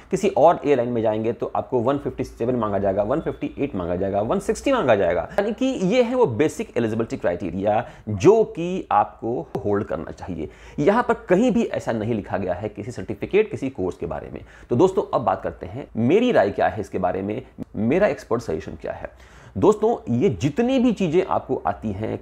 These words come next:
कोई भी अगर आपको कहता है ये कोर्स कर लो, वो कोर्स कर लो, यहाँ पर एडमिशन ले लो,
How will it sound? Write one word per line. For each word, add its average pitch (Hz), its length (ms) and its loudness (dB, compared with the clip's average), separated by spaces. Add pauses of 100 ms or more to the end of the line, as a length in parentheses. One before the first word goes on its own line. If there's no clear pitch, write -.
कोई 180 200 6
भी 170 120 0
अगर 107 200 2
आपको 98 220 0
कहता 98 380 -6
है 101 280 -4
ये 107 180 0
कोर्स 123 260 0
कर 110 160 0
लो, 104 100 2
वो 104 280 2
कोर्स 135 220 0
कर 107 140 2
लो, 104 200 2
यहाँ 113 260 2
पर - 220 -2
एडमिशन 98 340 -2
ले 98 140 0
लो, 92 220 -2